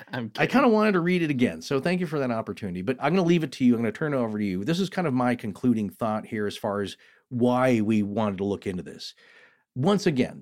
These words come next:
Speaker 2: this case of Lurancy Vellum, it didn't happen in a vacuum. That might be the
Speaker 1: Right.
Speaker 2: third time I've said this. <laughs> It wasn't just some strange thing that happened to an old-timey weird girl who had a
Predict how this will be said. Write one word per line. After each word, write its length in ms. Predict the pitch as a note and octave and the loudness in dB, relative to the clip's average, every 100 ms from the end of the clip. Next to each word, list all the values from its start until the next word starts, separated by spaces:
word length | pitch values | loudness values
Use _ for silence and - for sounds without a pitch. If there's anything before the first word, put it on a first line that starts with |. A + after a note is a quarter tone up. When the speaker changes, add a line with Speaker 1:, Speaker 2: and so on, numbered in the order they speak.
| D#3+ | -6
Speaker 2:
this 280 | D#3+ B3 B3 | 2 2 2
case 380 | - F#3+ F3+ D#3+ | -2 0 2 0
of 100 | A2+ | -2
Lurancy 420 | A2 A#2+ A2+ G#2+ | 0 -2 -2 -6
Vellum, 320 | F#2+ F#2+ G2 | -4 -4 -4
it 180 | A#2 C3 | -4 0
didn't 240 | D#3+ G3 - | 2 0 -2
happen 500 | C#3+ C#3+ B2+ C3+ B2 | -2 -2 -2 -4 -4
in 100 | A#2+ | -4
a 60 | G2+ | -4
vacuum. 400 | F#2+ D2+ - - _ | -6 -8 -14 -20 _
That 80 | D#3+ | -10
might 140 | D#3 | -6
be 60 | G#2+ | -2
the 80 | G#2 | -2
Speaker 1:
Right. 120 | A2+ | -2
Speaker 2:
third 160 | G2 | -4
time 140 | G2 F2 | -6 -10
I've 140 | D#2 | -8
said 160 | F#2 E2 | -10 -10
this. 180 | D3+ - - - - | -14 -16 -20 -16 -2
<laughs> 240 | A3+ - - - B2 - | 0 0 -10 -16 -16 -6
It 140 | E3+ F#3+ | -6 2
wasn't 320 | B3+ C4 E3+ | 2 4 2
just 160 | A#3+ A#3+ | 2 2
some 140 | A#3 | 0
strange 440 | - G3+ A3 G#3+ - | -2 -4 -2 -2 -2
thing 280 | A#3 B3 | 2 4
that 100 | A#3 E3 | 4 2
happened 340 | F#3 F#3 F#3 | -2 -2 -2
to 100 | G3 | 0
an 100 | F3+ | 2
old-timey 520 | F3+ F#3 - F3+ F#3+ | 0 0 -2 0 2
weird 520 | E3+ D3 G3+ A#3 C#3+ | 0 0 0 0 -2
girl 460 | G2 E3 A3 E3+ F3 | 2 4 4 4 4
who 140 | E3 | 4
had 100 | E3+ | 4
a 120 | D#3+ | 0